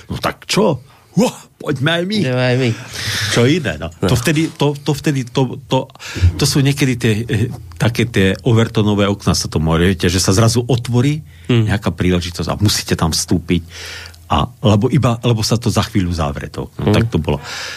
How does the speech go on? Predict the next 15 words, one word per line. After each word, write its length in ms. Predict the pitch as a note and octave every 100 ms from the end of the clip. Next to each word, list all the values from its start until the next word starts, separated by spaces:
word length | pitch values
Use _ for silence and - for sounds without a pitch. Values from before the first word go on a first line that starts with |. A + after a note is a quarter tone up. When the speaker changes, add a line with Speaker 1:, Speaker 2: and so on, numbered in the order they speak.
| - -
Speaker 1:
To 100 | -
samozrejme. 440 | - - E2+ -
Ale 180 | B2+ C#3
ja 200 | D#3 F3
hovorím 320 | D#3+ E3+ D3+ D#3
o 120 | D3
takom 320 | C#3+ C#3+ B2+
tom 440 | A#2+ A#2+ G#2+ G2
všeobecnom 640 | E2+ - A2 G#2 - - D2+
trende, 360 | - E2+ D#2
tom 200 | D2+ E2
dlhodobom 540 | F2 G2+ F#2 E2 D2+ E2
trende, 340 | E2 E2+ D2+
viete, 300 | D2 D#2+ E2
že 180 | D#2